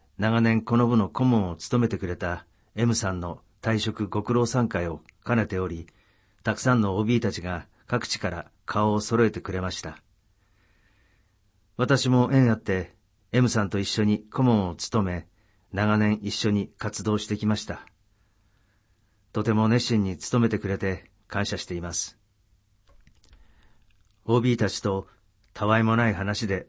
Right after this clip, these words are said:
盛り上がりながらも、楽しいひとときを過ごすことができました。お互い元気で年を重ねていきたいと思いました。それでは、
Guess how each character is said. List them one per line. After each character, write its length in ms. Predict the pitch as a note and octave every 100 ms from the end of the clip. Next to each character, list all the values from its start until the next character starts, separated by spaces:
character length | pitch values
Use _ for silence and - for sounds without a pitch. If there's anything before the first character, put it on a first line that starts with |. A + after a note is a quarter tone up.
| _
盛 220 | E2+ G2+
り 60 | G#2
上 60 | G#2+
が 80 |
り 100 | G#2
な 120 | G#2+ A2+
が 100 | G#2
ら 60 |
も、 240 | F#2 F#2 - _ -
楽 200 | A#2 B2
し 180 | -
い 40 | A#2
ひ 100 | -
と 100 | A#2
と 100 | G#2+
き 140 | G2
を 140 | F2 D#2 -
過 60 |
ご 120 | G2+
す 100 | A#2+
こ 100 | -
と 100 | F2
が 120 | G2+ F#2
で 120 | F2
き 80 | G2+
ま 80 |
し 100 | G2+
た。 180 | - D2+ - _ _ _ _ _ _ _ _ _ _ _
お 80 | A2+
互 340 | A#2 G#2+ A2
い 120 | - _ _
元 180 | - B2+
気 120 | A#2
で 140 | G#2 F#2
年 320 | - G#2 B2+
を 120 | G#2+
重 260 | - F#2+ G#2+
ね 100 | G#2+
て 120 | A2
い 60 | G#2+
き 60 |
た 120 | -
い 80 | A2+
と 200 | A2+ F2 -
思 160 | E2+ F2+
い 60 |
ま 100 | F2+
し 80 | E2+
た。 160 | - D2+ _ _ _ _ _ _ _ _ _ _ _ _ _ _ _ _ _ - _ _ _ _ _ _ _ _ _ _ _ _ _ _ _
そ 120 | - A2+
れ 80 |
で 80 | G#2+
は、 260 | G2+ F#2